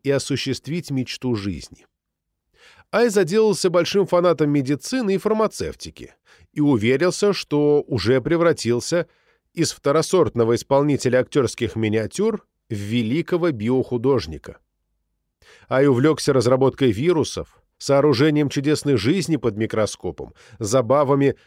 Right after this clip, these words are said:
с беснующейся под стеклом мелюзгой в виде шариков, коронок, палочек и спиралек.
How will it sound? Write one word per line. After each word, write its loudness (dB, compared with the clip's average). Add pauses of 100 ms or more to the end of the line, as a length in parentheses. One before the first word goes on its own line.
с -4
беснующейся 0
под -4
стеклом -2
мелюзгой 2
в -2
виде -2
шариков, -2
коронок, 0
палочек 0
и 0
спиралек. -4